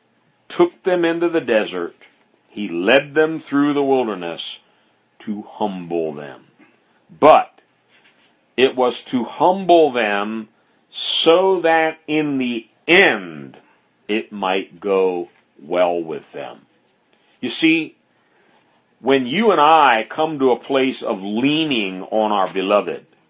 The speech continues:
when we come to a place of total dependency on God, that's not a bad thing.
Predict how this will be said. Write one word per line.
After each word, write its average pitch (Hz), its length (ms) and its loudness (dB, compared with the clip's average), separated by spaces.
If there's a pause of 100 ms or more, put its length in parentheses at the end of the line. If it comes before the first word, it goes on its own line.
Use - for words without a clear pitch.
(800)
when 104 220 -4
we 160 180 -2
come 165 340 -2
to 127 140 2
a - 40 0
place 131 680 -2
of 92 340 -4 (460)
total 170 640 4
dependency 104 1200 -6 (280)
on 107 300 0
God, 92 420 0 (120)
that's 135 200 -2
not 170 160 6
a 110 40 4
bad 107 360 2
thing. 73 260 -14